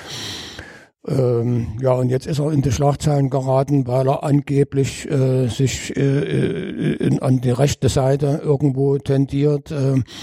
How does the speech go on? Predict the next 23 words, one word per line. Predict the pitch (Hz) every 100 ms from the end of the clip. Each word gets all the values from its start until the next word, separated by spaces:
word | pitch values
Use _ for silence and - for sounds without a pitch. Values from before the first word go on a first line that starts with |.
| - - - - -
politisch, | 135 135 120 107
das | 127 -
glaube | 127 143 139
ich |
aber | 135 127
nicht, | 131 117 -
kann | 139 135
ich | 123
mir | 139
einfach | 131 139 131
nicht | 120
vorstellen. | - 147 - 131 143
Er | 120 123
ist | 131
kein | 135 131
Nazi, | 131 139 131 120 110
also | 113
mit | 127 120
Sicherheit | 147 139 113 123 135
nicht. | 151 - - - - - - - -
Ähm, | - 135 131 127 131 139 -
und | _ 131 127 127 120 - -
eher | 151 143 143 135